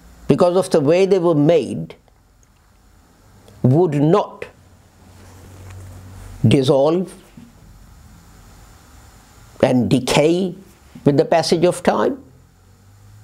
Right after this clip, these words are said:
and they got washed on shore,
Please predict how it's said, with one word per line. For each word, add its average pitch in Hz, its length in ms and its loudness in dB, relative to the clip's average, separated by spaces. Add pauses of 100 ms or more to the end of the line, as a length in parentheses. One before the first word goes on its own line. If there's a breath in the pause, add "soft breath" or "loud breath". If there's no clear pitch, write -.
(140)
and 196 200 2
they 208 100 6
got 175 280 0
washed 165 680 -2 (1080)
on 131 180 4
shore, 180 520 0